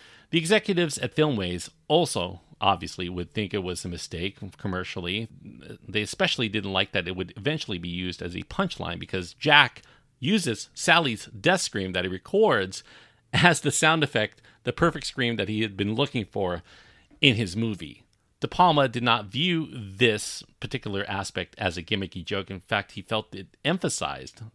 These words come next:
more so Jack's inability to rationalize his guilt for causing the deaths of two people using his sound devices. Although Jack does save Sally's life at the beginning of the film,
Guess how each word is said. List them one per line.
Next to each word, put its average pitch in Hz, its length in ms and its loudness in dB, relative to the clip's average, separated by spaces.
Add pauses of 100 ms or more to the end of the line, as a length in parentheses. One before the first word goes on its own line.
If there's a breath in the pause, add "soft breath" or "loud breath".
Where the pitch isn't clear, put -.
(120)
more 127 320 2
so - 400 -8
Jack's 110 440 0
inability 113 640 2
to - 140 -12
rationalize 87 800 -4
his 92 140 -8
guilt 113 380 -4 (360 loud breath)
for - 160 -6
causing 120 460 4
the 95 80 -4
deaths 92 400 -4
of - 200 -12
two 147 180 -6
people 80 520 -10 (200)
using 104 380 -4
his 95 140 -8
sound 107 240 -4
devices. - 600 -10 (400 loud breath)
Although 135 280 4
Jack 135 400 2
does 170 220 6
save 120 360 0
Sally's 117 400 0
life 113 240 -2
at 98 100 -6
the 101 60 -6
beginning 135 380 -2
of 107 80 -4
the 90 60 -8
film, 92 400 -6